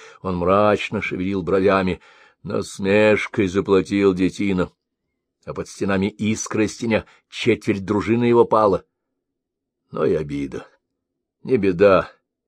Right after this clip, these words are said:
и четверть войска. Невелика потеря. Тот, кто нанял его, рассорить Русь, за всё воздаст. Иное дело малолетний князь, уж больно хитромудр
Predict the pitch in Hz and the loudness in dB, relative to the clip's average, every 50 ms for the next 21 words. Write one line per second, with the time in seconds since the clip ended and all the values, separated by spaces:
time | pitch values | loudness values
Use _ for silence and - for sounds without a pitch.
0 | _ _ _ _ _ _ _ - - - - - 104 104 95 - - 92 85 - | _ _ _ _ _ _ _ -20 -20 -20 -12 -8 -8 -8 -8 -8 -10 -12 -10 -8
1 | - 92 90 87 - - - - - - - _ _ _ _ _ _ _ _ _ | -6 -4 -4 -4 -6 -8 -12 -16 -16 -16 -16 _ _ _ _ _ _ _ _ _
2 | _ - 135 120 107 95 90 85 - - 85 - 78 69 - - 76 71 67 - | _ -12 -10 -8 -6 -6 -6 -6 -6 -6 -6 -6 -8 -10 -8 -8 -8 -6 -8 -8
3 | - - _ _ _ _ _ _ _ _ _ _ _ _ _ _ _ _ _ _ | -12 -16 _ _ _ _ _ _ _ _ _ _ _ _ _ _ _ _ _ _
4 | - 90 101 110 - - - - - 98 98 101 95 92 98 107 107 101 101 98 | 0 2 2 2 2 -2 -6 0 4 4 4 4 4 2 2 2 2 2 2 2
5 | 95 95 92 90 87 82 - - _ _ _ _ _ _ _ _ _ _ _ _ | 4 4 4 4 2 2 0 -4 _ _ _ _ _ _ _ _ _ _ _ _
6 | _ _ _ - - 87 85 - - - - - 104 107 101 95 92 87 - - | _ _ _ -6 -4 -4 -4 -4 -8 -12 -4 0 2 2 2 2 0 -4 -8 -12
7 | - 80 85 92 110 117 117 104 - - - - - - 80 76 95 90 - - | -12 -8 -6 -4 -2 -2 -2 -2 -6 -10 -16 -16 -14 -14 -10 -8 -8 -8 -8 -12
8 | - - - 92 95 92 90 85 87 82 80 82 - - - - - - _ _ | -18 -10 -8 -6 -6 -6 -8 -10 -8 -6 -6 -6 -6 -10 -14 -18 -20 -20 _ _
9 | _ _ _ _ _ _ _ _ _ _ _ _ _ _ _ _ _ - 73 78 | _ _ _ _ _ _ _ _ _ _ _ _ _ _ _ _ _ -12 -10 -6
10 | 78 80 104 147 170 165 139 110 101 95 87 80 98 143 160 147 113 101 90 87 | -4 -2 0 0 2 2 0 0 0 -2 -2 -2 -2 -2 -2 0 0 -2 -2 -2
11 | 85 80 82 82 87 110 127 104 - _ - 110 110 - _ - - - 101 123 | -2 -4 -4 -2 -2 -2 -2 -2 -6 _ -10 -10 -10 -10 _ -18 -16 -12 -4 -2
12 | 147 147 131 95 76 - - - - 95 90 80 76 71 71 82 110 139 135 113 | 0 2 2 0 -2 -4 -10 -18 -18 -16 -14 -14 -14 -16 -6 2 6 6 8 8
13 | 92 82 78 78 76 67 - - - 87 82 - - 98 107 113 120 139 160 180 | 6 4 -2 -6 -8 -10 -12 -10 -8 -8 -8 -4 -2 0 2 2 2 2 2 4
14 | 175 151 208 - - - - | 4 4 2 0 -4 -10 -14